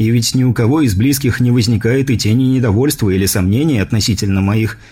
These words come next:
более чем серьезных финансовых вливаний в ее предприятие. Это они еще не знают о моих манипуляциях с местами силы. Вот реально, ради чего это я?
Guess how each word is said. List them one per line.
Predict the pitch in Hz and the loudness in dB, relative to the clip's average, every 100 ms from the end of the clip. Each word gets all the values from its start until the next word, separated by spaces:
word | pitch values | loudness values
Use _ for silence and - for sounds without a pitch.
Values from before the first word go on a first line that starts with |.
| - | -8
более | 120 117 104 | -2 0 0
чем | 101 107 | 0 0
серьезных | 98 120 120 101 95 | 2 2 2 0 -2
финансовых | - 127 110 107 107 - | 0 0 0 0 -2 0
вливаний | 98 107 127 143 85 - - - | 0 0 0 0 -2 -4 -12 -4
в | 104 | -2
ее | 104 85 | 0 -2
предприятие. | 95 98 120 135 95 - 64 62 - _ _ _ _ _ _ _ _ - | -2 -2 0 2 0 -4 -10 -12 -16 _ _ _ _ _ _ _ _ -4
Это | 98 135 | -2 0
они | 151 156 | 0 0
еще | 151 156 | 0 0
не | 151 151 | 0 0
знают | 135 135 135 | 0 0 0
о | 139 | 0
моих | 135 131 131 | 0 0 0
манипуляциях | 143 139 147 117 113 - 139 | 0 0 0 0 0 -2 -2
с | 139 | -2
местами | 127 123 107 101 131 | -2 -2 0 0 0
силы. | - 87 104 87 - - _ _ _ _ _ _ _ - | 0 -2 -2 -4 -8 -20 _ _ _ _ _ _ _ -2
Вот | 110 120 | 0 0
реально, | 123 147 131 87 73 - - | 0 0 0 -2 -4 -12 -4
ради | 101 110 113 | 0 0 0
чего | 160 170 131 | 0 0 0
это | 85 92 | 0 0
я? | 90 78 | -2 -4